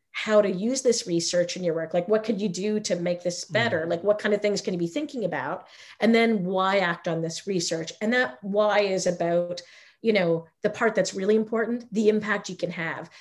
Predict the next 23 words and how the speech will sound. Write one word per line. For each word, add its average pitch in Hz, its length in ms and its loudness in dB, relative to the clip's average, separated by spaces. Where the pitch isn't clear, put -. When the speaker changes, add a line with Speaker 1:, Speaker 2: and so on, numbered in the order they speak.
Speaker 1:
normalizing, 180 1160 2
um, 165 680 0
you 269 120 -2
know, 175 100 0
what 190 160 2
kids 208 260 4
see 233 200 2
and 202 100 2
knowing 214 440 2
that 175 340 0
they 202 140 2
see 208 180 -4
someone 190 640 -4
who 220 140 6
look 185 180 2
like 175 240 -4
them. 190 320 -2
I, 302 320 0
I 208 80 6
can 202 160 -2
tell 247 220 -2
you 247 120 -2
from 185 360 -4